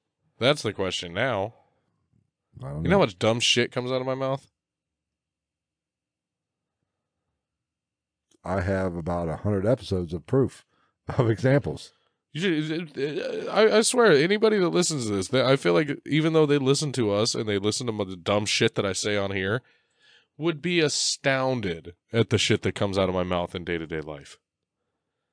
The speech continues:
Speaker 1: In eith-, either because it's fucking stupid or it's <laughs> offensive as fuck.
Speaker 2: Okay. Uh, where
Speaker 1: We
Speaker 2: were
Speaker 1: were
Speaker 2: we
Speaker 1: just talking about that shit today. Some people, some stuff's offensive.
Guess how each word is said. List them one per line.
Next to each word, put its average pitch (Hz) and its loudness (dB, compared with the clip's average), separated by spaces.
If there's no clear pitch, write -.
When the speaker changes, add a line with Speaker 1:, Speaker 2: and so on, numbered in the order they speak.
Speaker 1:
In 120 -2
eith-, 123 0
either 127 4
because 110 -2
it's 98 -8
fucking 104 -6
stupid 156 0
or 120 6
it's 104 -2
<laughs> - -
offensive 107 -2
as 110 -2
fuck. - -4
Speaker 2:
Okay. 113 -8
Uh, 104 0
where - 0
Speaker 1:
We 101 2
Speaker 2:
were 101 2
Speaker 1:
were 117 4
Speaker 2:
we - 6
Speaker 1:
just 139 -2
talking 143 2
about 131 0
that 135 0
shit 127 -4
today. 127 0
Some 135 -8
people, 135 -6
some 147 -6
stuff's 170 -2
offensive. 127 -4